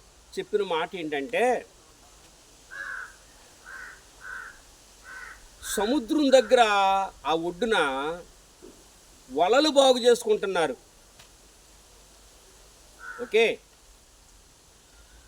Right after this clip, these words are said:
వాళ్ళతోటి చెప్పిన మాట ఏంటంటే, "సీమోను, నువ్వు నన్ను వెంబడించు,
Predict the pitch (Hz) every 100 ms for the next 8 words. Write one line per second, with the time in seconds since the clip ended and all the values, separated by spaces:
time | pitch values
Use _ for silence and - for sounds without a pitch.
0 | - 127 175 254 269 285 262 - 233 240
1 | 226 202 214 208 185 175 170 233 226 117
2 | - _ _ _ _ _ _ _ - _
3 | - 571 - - - 262 277 285 247 180
4 | 165 202 220 202 - _ _ - _ _
5 | _ _ - - - - _ - - -
6 | 240 269 254 233 208 220 285 311 262 233
7 | 165 151 175 202 196